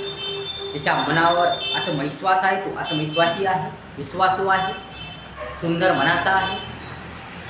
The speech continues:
प्रेमळ आहे, चांगला आहे, व्यवस्थितपणे, पद्धतशीरपणे आपल्या विचारांची मांडणी करणारा आहे, त्याची भाषा उत्तम आहे, श्रेष्ठ आहे,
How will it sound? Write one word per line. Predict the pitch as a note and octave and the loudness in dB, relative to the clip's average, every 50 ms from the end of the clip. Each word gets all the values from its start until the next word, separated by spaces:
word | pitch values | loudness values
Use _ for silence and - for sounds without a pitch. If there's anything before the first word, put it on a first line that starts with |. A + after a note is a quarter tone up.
| - - - - - - - - - - - - - - - - - - - - - - - - - - - - - - - - - - - - B4+ - B4+ - - B4 B4 - - - - - - - - - | -8 -8 -6 -6 -8 -8 -10 -10 -10 -10 -10 -10 -10 -10 -10 -10 -10 -10 -10 -10 -10 -8 -8 -8 -8 -10 -10 -10 -8 -10 -10 -10 -8 -2 4 6 8 8 8 6 6 4 4 2 2 0 0 -2 -2 -2 -2 0
प्रेमळ | D3+ E3+ F3 F3+ G3 G3 | 2 4 4 4 6 6
आहे, | G3 G3 F#3+ G3 G#3 G#3 - - D#3+ - - - - | 6 6 6 4 2 0 0 -2 -2 -4 -4 -2 0
चांगला | C#3+ - D#3+ E3+ F#3+ G3+ | 2 4 4 4 6 6
आहे, | G3 F#3+ F#3+ F#3 - G#3 G#3+ - - - - - - - - - - - - - - - - - - - | 6 6 6 4 2 2 0 0 -2 -2 -2 -2 -2 -2 -2 -2 -4 -4 -6 -8 -8 -6 -4 -2 0 2
व्यवस्थितपणे, | G3+ A#3 C#4+ D4 - E4+ D#4+ - - - G#3+ F#3 - G3 G3 - E3+ | 4 6 6 6 6 6 6 6 4 4 2 2 4 2 2 2 2
पद्धतशीरपणे | E3+ A#3+ B3+ B3+ B3+ D#4 D#4 - - - D#3+ D3 D#3 F3 F#3+ G3+ G#3 G#3+ - - - | 4 4 4 4 6 6 4 4 4 2 0 0 2 2 2 0 0 0 0 2 4
आपल्या | F#3 G#3+ A3 A3 A3 F3 | 4 4 6 6 4 4
विचारांची | - - - C4 C4+ C#4 - - - - - | 4 4 4 6 6 6 6 4 2 2 2
मांडणी | - D3+ D#3 E3 F3+ G3+ G3+ | 2 4 4 4 4 2 2
करणारा | - F3 E3+ E3+ F3+ G3 G3 G3+ G3+ | 4 4 4 4 6 4 4 6 6
आहे, | G3+ - - A3 | 6 4 4 2
त्याची | - - - - - - - D3+ - - - | 2 0 0 0 0 0 0 0 0 2 2
भाषा | D3+ D#3+ - G#3+ F#3+ | 2 2 4 4 2
उत्तम | - D3+ D3 - - - G3+ G#3 | 2 2 0 2 4 4 4 4
आहे, | G#3 - - A3 - - - - - - | 4 2 2 0 -2 -2 -2 -2 -2 0
श्रेष्ठ | D#3 E3+ F3 E3 - G#3+ | 0 2 2 2 2 4
आहे, | G#3 G#3 G3+ - D3 | 4 4 2 2 0